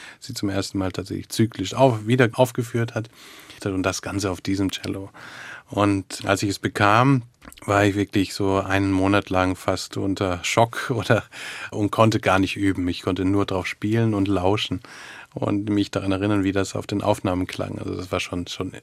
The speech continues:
wirklich ein tolles, tolles Erlebnis. Und dann, äh, habe ich dann den Rest der Zeit mich natürlich noch damit beschäftigt, das doch versuchen, eigen zu machen, also mein Instrument zu machen innerhalb dieser Zeit.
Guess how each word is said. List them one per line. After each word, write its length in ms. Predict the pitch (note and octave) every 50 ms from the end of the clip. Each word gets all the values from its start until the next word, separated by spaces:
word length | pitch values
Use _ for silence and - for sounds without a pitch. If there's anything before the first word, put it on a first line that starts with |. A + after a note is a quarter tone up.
| _ _
wirklich 380 | - - G2 F#2 - G2 F2 - -
ein 340 | - G2+ G2 G2 F#2+ F2+ -
tolles, 300 | - - G2 G2 F#2+ -
tolles 240 | - - F#2+ F#2+ G2
Erlebnis. 640 | G2 F#2 F#2 F#2+ F#2+ - - G2+ G2 - - -
Und 420 | A#2 G#2 F#2+ F#2+ F#2+ - - - - - - - - - - - - - - - _ -
dann, 360 | - - G#2 A2 A2 G#2+ G#2+
äh, 20 | G#2+
habe 500 | G#2+ G#2+ G#2+ G#2 G#2 G#2 G#2 G#2 G#2 G#2+
ich 380 | G#2 - - - - - - -
dann 200 | - G#2 G2+ G2+
den 180 | G2 F#2 F2 G2+
Rest 260 | G2 F#2+ - - -
der 100 | A#2+ A2
Zeit 220 | - - G#2+ G2 G2+
mich 180 | G#2 G2+ G2
natürlich 500 | F#2+ G2+ F#2 - - G2+ G2 - - -
noch 220 | G2+ F#2+ F#2 - _ -
damit 220 | - F#2+ F#2+ F#2+ G2
beschäftigt, 640 | G2 F#2 - G2+ F#2+ - - - F#2 - - - - -
das 160 | - - -
doch 240 | - G2+ - - - _ _
versuchen, 540 | - - - G2+ G2+ A#2+ C#3 C#3 C3 A#2+ G#2
eigen 460 | - - G2+ G#2+ A#2 B2 C3 C#3 C3
zu 160 | - - C#3 C3
machen, 360 | C3 C#3+ C#3+ - - D#3 D3+
also 140 | G#2 F#2 F#2+
mein 360 | F#2 F#2 F#2 F#2+ G#2+ A#2+ B2
Instrument 540 | B2 A#2 A#2 A#2 - A2+ A2+ A2 A2+ A2+ A2+
zu 120 | - A#2
machen 260 | A2 A2 A2+ - A#2+
innerhalb 340 | A2 G#2 G2+ G#2 G2+ G#2 -
dieser 220 | - - G#2 G#2 G2+
Zeit. 300 | - - G2 G2 G#2